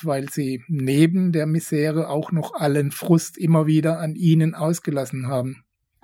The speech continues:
Aus Scham vor Ihren Freunden flüchten Sie sich in eine andere Stadt. Aber Sie finden keine feste Wohnung, müssen von dem leben, was Ihnen andere abgeben,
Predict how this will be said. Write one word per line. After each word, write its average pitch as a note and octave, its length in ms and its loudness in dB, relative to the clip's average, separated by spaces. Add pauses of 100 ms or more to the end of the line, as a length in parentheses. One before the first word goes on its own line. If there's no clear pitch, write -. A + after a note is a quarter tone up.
(1300)
Aus D3 260 6
Scham E3+ 540 4
vor - 180 -4
Ihren D3+ 300 2
Freunden D#3+ 560 0
flüchten E3+ 480 4
Sie E3+ 200 2
sich F3 340 0
in F3+ 180 0
eine C#3 400 -4
andere C#3+ 400 0
Stadt. - 500 -4 (880)
Aber D#3 240 6
Sie E3+ 140 -2
finden E3+ 400 -4
keine D3+ 320 -2
feste D3+ 400 -6
Wohnung, D3+ 400 2
müssen E3 400 0
von D3 260 0
dem D#3 320 6
leben, E3 420 0
was D#3+ 200 -4
Ihnen D3 280 -4
andere D3 640 2
abgeben, C3 680 -4